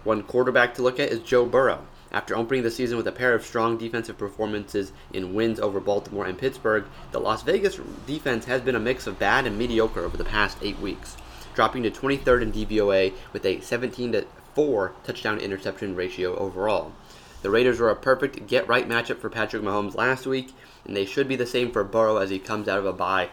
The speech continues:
looking to end a two-game losing streak. The Raiders, of course, have also lost two in a row, and they'd probably be most people's pick if you ask which A F C playoff contender is most likely to crumble down the stretch. The combination of an interim head coach,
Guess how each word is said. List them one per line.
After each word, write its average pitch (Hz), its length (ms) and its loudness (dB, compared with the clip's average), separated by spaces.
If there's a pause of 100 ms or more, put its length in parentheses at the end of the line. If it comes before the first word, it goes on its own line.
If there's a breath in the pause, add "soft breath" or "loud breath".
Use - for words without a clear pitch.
(160 loud breath)
looking 113 320 0
to - 140 -10
end 104 140 -2
a 92 60 -2
two-game 92 500 -6
losing 98 320 0
streak. - 260 -14 (300 loud breath)
The 113 80 2
Raiders, 139 400 4
of 120 160 -4
course, 147 360 0
have 120 160 -10
also 131 300 2
lost 120 360 0
two 139 100 -2
in 117 60 0
a 110 40 0
row, 110 320 0 (140)
and 107 100 -4
they'd 104 120 2
probably 123 300 2
be 113 360 -2
most 117 200 2
people's 117 280 -2
pick - 340 -4 (400 loud breath)
if 123 300 0
you 110 160 4
ask 104 300 0
which 101 180 -4
A 107 140 2
F 101 100 -4
C 104 120 -4
playoff 98 340 -2
contender 98 320 -6
is 92 180 -4
most 95 260 -2
likely 95 260 -4
to 90 100 -2
crumble 95 380 -4
down 82 220 -6
the 85 80 -10
stretch. - 460 0 (440 loud breath)
The 104 60 -4
combination 110 600 -2
of 92 100 -2
an 95 80 -4
interim 107 360 -2
head 98 200 -2
coach, 131 320 4